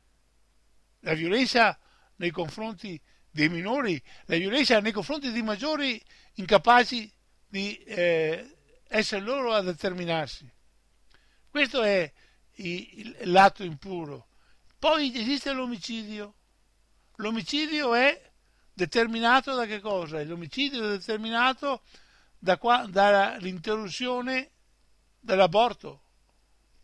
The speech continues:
Non c'è nulla da fare. Possono raccontarci tutte le storie, tutte le baggianate che vogliono. Quando uno ha concepito è vita, è vita. Ecco.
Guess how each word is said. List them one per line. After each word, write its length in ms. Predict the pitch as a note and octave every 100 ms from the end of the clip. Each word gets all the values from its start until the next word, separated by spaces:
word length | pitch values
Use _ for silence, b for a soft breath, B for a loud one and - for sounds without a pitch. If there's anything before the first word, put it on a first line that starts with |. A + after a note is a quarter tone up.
| _
Non 200 | A3 G3
c'è 280 | - A#3+ B3 - - _ -
nulla 360 | G3 C#4 A#3+
da 80 | F#3
fare. 480 | - G3+ A3 D3+ - b b b b b b b b _
Possono 760 | - B3+ A#3+ B3 G#3+ G3+ F#3 - -
raccontarci 1000 | E3 G#3+ - F#3+ F3 G#3+ A#3+ - G#3+
tutte 440 | - B3 - - A3
le 180 | F#3 -
storie, 760 | - - G#3 A3+ G#3 F#3 D#3+
tutte 320 | - G#3 -
le 240 | F#3+ F#3 E3+ _ B B B
baggianate 960 | D3+ C3+ G3+ D#3+ F#3+ F#3 G3 A3 A3+ F#3
che 100 | F#3
vogliono. 720 | F#3 F#3+ E3+ D3 C3 A#2+ - _ _ _
Quando 360 | G#3+ B3+ A#3 A3+
uno 200 | B3+ A#3
ha 60 |
concepito 760 | A#3 F3 G3 A3+ A3 - G#3+ -
è 160 | - G3+
vita, 580 | G3 B3+ - F3+ C3+ - _ -
è 220 | A3 C4+ D#3+
vita. 580 | B3 B3 - A3 F#3 - _ _ _ _ _ _ _ _ _ _ _ _ _ _
Ecco. 340 | C#3 C#3 -